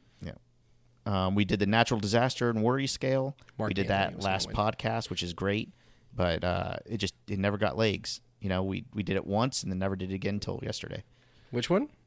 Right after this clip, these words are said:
Speaker 1: The natural disaster and worry scale.
Speaker 2: Ah, yeah. Our, uh, ranking cereals, we wanted to rank our top twenty cereals. We only gave you number twenty.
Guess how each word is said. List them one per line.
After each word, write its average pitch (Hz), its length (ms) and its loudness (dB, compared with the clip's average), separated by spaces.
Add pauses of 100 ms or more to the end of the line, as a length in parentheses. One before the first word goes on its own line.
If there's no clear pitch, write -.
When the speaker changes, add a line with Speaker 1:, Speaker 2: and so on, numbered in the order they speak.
(260)
Speaker 1:
The 87 240 4
natural 92 340 -2
disaster 92 420 -2
and 95 140 0
worry 107 160 0
scale. 135 320 -2
Speaker 2:
Ah, 160 240 -4 (140)
yeah. 131 180 -4 (720)
Our, 120 280 2
uh, 113 160 4
ranking 139 420 4
cereals, 165 720 4
we 127 100 4
wanted 120 220 4
to 113 80 4
rank 117 260 2
our 113 80 2
top 117 300 -2
twenty 117 200 0
cereals. 135 400 2
We 120 140 0
only 127 280 0
gave 123 200 0
you 120 60 -2
number 110 180 0
twenty. 160 360 2